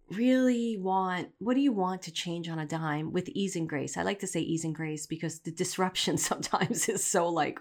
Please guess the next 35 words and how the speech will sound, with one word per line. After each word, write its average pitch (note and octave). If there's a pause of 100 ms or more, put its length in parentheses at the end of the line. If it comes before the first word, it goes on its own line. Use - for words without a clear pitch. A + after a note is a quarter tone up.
"I'm A3
tired D#3
right D#3
now." C#3+ (1000)
Um, F3+
but A#3+
it's A#3
good. G3+
It's D#3+
a G3
good G3+
tired. D#3 (460)
What G#3+
is B3
it F#3
that F3
you E3
really D#3+
wanna D3+
change? -
And F3
when G3
I G3+
do A3+
this D4
reading D#3
for E3+
Monica, D3+ (600)
I'm F3
gonna F#3
do F3+
the E3+
three E3+
numbers. D3+ (160)
And F3